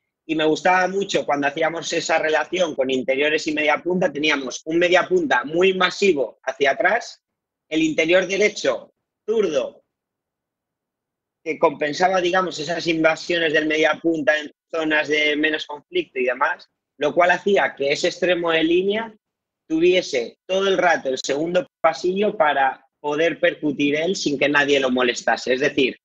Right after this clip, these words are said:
extremo derecho a pie natural, interior derecho que sea zurdo a pie cambiado y que percuta,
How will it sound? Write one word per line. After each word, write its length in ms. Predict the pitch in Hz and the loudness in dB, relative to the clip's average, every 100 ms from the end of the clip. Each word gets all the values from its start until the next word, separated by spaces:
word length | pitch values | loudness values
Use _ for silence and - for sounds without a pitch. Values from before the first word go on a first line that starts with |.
| _ | _
extremo 720 | 151 147 - 190 190 196 190 190 | -4 -2 2 2 2 2 4 4
derecho 600 | 185 175 156 - 123 107 | 4 2 0 -2 -4 0
a 140 | 127 - | -2 0
pie 140 | 165 | 0
natural, 600 | 170 160 156 180 208 - | 0 0 2 2 0 -6
interior 460 | 160 147 151 151 170 156 _ _ _ | -8 -4 -2 0 -2 -4 _ _ _
derecho 640 | 139 151 170 170 - 110 - | -4 0 0 0 -2 -4 -4
que 80 | 131 | -4
sea 300 | - 175 165 | 2 2 2
zurdo 500 | - 180 190 208 143 | 0 0 2 0 0
a 120 | 143 | -2
pie 120 | 165 | -2
cambiado 640 | 165 151 131 120 107 98 - | 0 0 2 0 -2 -6 -12
y 100 | 135 | -10
que 100 | 127 | -6
percuta, 520 | 120 127 - 156 170 | -4 -4 -2 2 2